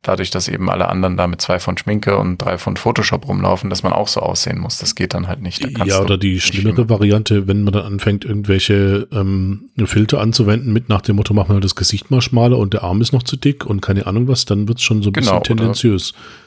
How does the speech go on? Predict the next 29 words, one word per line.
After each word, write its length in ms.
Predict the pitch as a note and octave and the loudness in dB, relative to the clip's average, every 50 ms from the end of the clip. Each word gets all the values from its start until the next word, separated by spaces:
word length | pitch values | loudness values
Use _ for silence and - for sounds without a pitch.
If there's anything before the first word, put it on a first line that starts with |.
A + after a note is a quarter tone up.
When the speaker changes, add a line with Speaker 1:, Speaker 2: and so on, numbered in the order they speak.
| _ _ _ _ | _ _ _ _
Speaker 1:
oder 160 | - A2 G2+ | -4 -2 0
man 100 | G2+ G2 | 2 2
macht 220 | G2+ G2+ G2 - - | 2 2 0 0 -2
halt 180 | G#2+ G2 - | -2 -2 0
dreißig 320 | - F2+ F#2 - - A2 - | 0 0 0 0 -2 -4 -6
Fotos 380 | - A2 G2 F#2+ G#2+ F#2+ - | -4 -4 -2 0 0 -2 -2
und 420 | G2+ G2 F#2+ F#2 F#2 F2+ - - - - | -2 -2 -2 -2 -4 -4 -8 -10 -10 -12
nimmt 260 | - - G#2 G#2 F#2 - | -6 -4 -2 -2 0 0
dann 120 | G2 F#2 | 0 0
nur 100 | F#2 F2+ | 0 0
das 140 | E2+ - - | -2 -2 -4
Schönste 420 | - - A2 A2+ A2+ - - G#2+ | -2 0 0 2 2 0 0 0
und 120 | F#2+ F2 - | 0 0 0
das, 440 | F2+ - - - - - - - _ _ _ _ - _ | 0 0 0 0 -2 -2 -4 -6 _ _ _ _ -14 _
so 220 | - - G#2+ G#2 | 0 0 0 0
präsentiert 580 | F#2+ - - - F#2 G2 F#2+ F2+ - A#2 A2 - | 0 -2 -4 -2 -2 -2 0 0 2 0 2 2
man 160 | F#2 F2 F2 | 0 0 0
sich. 240 | E2+ G2 A2+ - - | -2 -2 -4 -2 -2
Da 100 | - G2 | -2 -2
ist 120 | F2+ F2 | -2 -2
man 80 | G#2+ G2+ | -2 -2
natürlich 240 | G2 F#2+ - G2 | -2 -2 -2 -4
dann 160 | F2+ - F#2 E2+ | -4 -2 0 0
auch 160 | - C3 C3 | 0 0 -2
Teil 260 | - - - F#2+ F2+ | -4 -4 -4 -2 -2
dieser 220 | E2+ F2 - F2 | -2 -2 -2 -2
ganzen 380 | E2+ F2 F2 F2+ - - F2+ F2+ | -2 -2 -4 -4 -6 -6 -6 -6
Geschichte, 440 | F#2 F2 - - F#2 - - G2 - | -6 -6 -6 -6 -6 -6 -6 -2 0
weil 240 | F2+ F2+ F2+ E2+ | 2 2 0 0